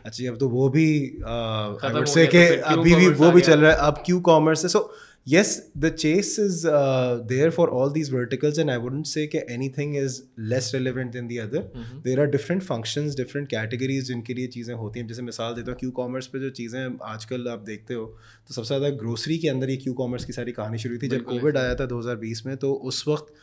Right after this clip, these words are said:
Speaker 1: क्यू कॉमर्स का एक एडवेंट हुआ है। उससे पहले there was no concept of कि जी ग्रोसरी मैंने ऑनलाइन मंगवानी है, उस तरह से नहीं था कि जो,
Speaker 2: बिल्कुल।
Speaker 1: जो ज़रूरत के तहत हमारी
Speaker 2: बिल्कुल।
Speaker 1: चीज़ें बनी।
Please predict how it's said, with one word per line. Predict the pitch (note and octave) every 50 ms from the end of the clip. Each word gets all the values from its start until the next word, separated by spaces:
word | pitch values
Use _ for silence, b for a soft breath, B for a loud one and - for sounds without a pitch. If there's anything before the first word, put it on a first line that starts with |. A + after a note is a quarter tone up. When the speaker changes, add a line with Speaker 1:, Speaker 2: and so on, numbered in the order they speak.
| b b b -
Speaker 1:
क्यू | - C#3 C3+
कॉमर्स | C#3 C#3+ B2+ A#2+ B2 B2+ C3+ C3 -
का | - C#3 C3 C3+ C#3 C#3+ C#3+ - - -
एक | C3 B2+ B2+ - -
एडवेंट | A#2 A#2 A2 G#2+ A2+ B2+ C3 C3
हुआ | B2+ - A#2+ A2+ G#2+
है। | G#2
उससे | G#2 G2 - - B2+
पहले | B2 A#2+ A2+ A2+ A#2+ C3 C3+ B2
there | A2 A2+ A2 A2+ A#2+
was | B2 A#2 B2
no | C3+ C3 -
concept | A#2 G#2+ G#2 G2+ - B2+ A#2+ - B2+ B2
of | A#2+ -
कि | - B2
जी | A#2 A#2 A#2+ B2+ B2+ B2+ b b b b b b -
ग्रोसरी | - A2 A2 A2+ A2 A2 B2 C3+ C#3
मैंने | C3+ B2+ A#2+ A#2+ B2 B2+
ऑनलाइन | B2+ A#2 - A2+ A2 A2 A#2 A#2+ A#2+
मंगवानी | A#2 A#2 A2+ A2 G#2 G#2 G#2 A2
है, | C3
उस | C#3+ F#3+ F3 - -
तरह | F#3+ F3+ F3
से | E3 - D#3
नहीं | C3 A2+ G2+
था | G2 - G2+ G#2 - -
कि | A#2+
जो, | B2
Speaker 2:
बिल्कुल। | A#2 A#2 G#2+ A2+ B2
Speaker 1:
जो | C3
ज़रूरत | B2+ A2+ B2+ A#2+ B2+ D3 D#3+ D#3+ D#3+ - - -
के | D#3
तहत | - C3 B2 C#3 D3 C#3+
हमारी | C#3+ B2+ A#2+ B2
Speaker 2:
बिल्कुल। | C#3 -
Speaker 1:
चीज़ें | B2 A2+ A2 A#2 G#2+
बनी। | G#2+ G2 G2+